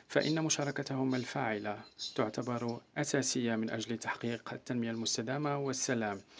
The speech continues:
وإقرارًا بمدى أهمية دورهم كفاعلين من أجل التغيير، فإن استراتيجية ألفين وثلاثين التي تم إطلاقها في ألفين وثمانية عشر كاستراتيجية للشباب من أجل الشباب ومن طرفهم،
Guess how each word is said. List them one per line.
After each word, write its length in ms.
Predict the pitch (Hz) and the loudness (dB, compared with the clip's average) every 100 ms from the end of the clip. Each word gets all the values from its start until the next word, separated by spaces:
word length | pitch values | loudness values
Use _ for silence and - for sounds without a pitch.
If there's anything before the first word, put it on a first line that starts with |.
| - - - | -16 -16 -4
وإقرارًا 840 | 135 127 131 143 151 147 117 113 110 | 0 0 2 2 4 4 2 0 0
بمدى 380 | 120 110 120 117 | 0 2 0 -2
أهمية 560 | 110 117 123 120 117 117 127 113 110 120 | -2 -2 -2 0 -2 -2 0 0 -2 -4
دورهم 380 | 135 147 107 113 | -2 -2 -2 -4
كفاعلين 960 | 117 113 - 127 110 113 139 165 123 107 | -2 -4 -4 -6 -4 -2 0 0 0 -2
من 140 | 110 | -4
أجل 160 | 107 113 | -6 -8
التغيير، 560 | - 113 107 120 131 | -6 -4 -2 -2 -4
فإن 680 | 139 - 117 117 117 110 110 - - - - | -6 -8 -6 -4 -2 -2 -4 -6 -12 -14 -6
استراتيجية 600 | - - 123 - 123 139 135 | -6 2 2 2 2 2 2
ألفين 260 | - 131 | 0 0
وثلاثين 680 | 127 127 123 117 - 139 120 | 0 0 0 -2 0 2 2
التي 260 | 113 113 - | 2 -2 -2
تم 180 | 131 | 0
إطلاقها 540 | 120 117 131 123 120 117 | 0 0 -2 0 0 0
في 280 | - 123 113 | 0 -2 -2
ألفين 280 | 107 139 | 0 2
وثمانية 560 | 135 117 123 120 113 110 113 | 2 0 0 0 0 -2 -2
عشر 440 | 110 147 143 117 | -2 0 0 -2
كاستراتيجية 720 | - 143 - 127 120 127 131 131 | -4 -6 -4 -2 -2 0 -2 0
للشباب 560 | 120 120 - 113 139 | 2 2 2 2 0
من 320 | 160 160 202 165 | 0 2 2 2
أجل 140 | 143 | 0
الشباب 480 | 143 - 120 120 123 - - - - | 2 2 0 -2 -4 -8 -14 -14 2
ومن 560 | 139 147 139 143 139 139 | 6 6 4 0 0 2
طرفهم، 640 | 123 117 - 110 101 101 | 0 -2 -2 -4 -2 -6